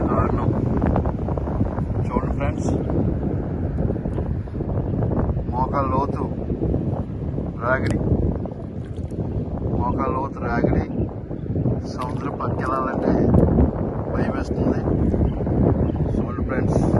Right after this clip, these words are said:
ఎంత లోతు, ఎంత లోతుతో ఉండే రాగిడి ఎప్పుడు కూడా జీవితంలో కని విని ఎరగల-, ఎరగలేము. మేము ఇక్కడే పుట్టాము, ఇక్కడే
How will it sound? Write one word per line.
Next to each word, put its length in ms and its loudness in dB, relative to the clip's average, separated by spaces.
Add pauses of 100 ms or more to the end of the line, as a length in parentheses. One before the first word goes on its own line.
(880)
ఎంత 240 2 (140)
లోతు, 320 -2 (1700)
ఎంత 140 -2 (100)
లోతుతో 420 -2 (120)
ఉండే 220 0 (360)
రాగిడి 400 6
ఎప్పుడు 300 4 (120)
కూడా 200 6 (1200)
జీవితంలో 640 0 (880)
కని 380 -2
విని 240 -4 (140)
ఎరగల-, 420 -4
ఎరగలేము. 440 -2 (680)
మేము 240 -10
ఇక్కడే 340 -4
పుట్టాము, 440 -6 (480)
ఇక్కడే 260 -4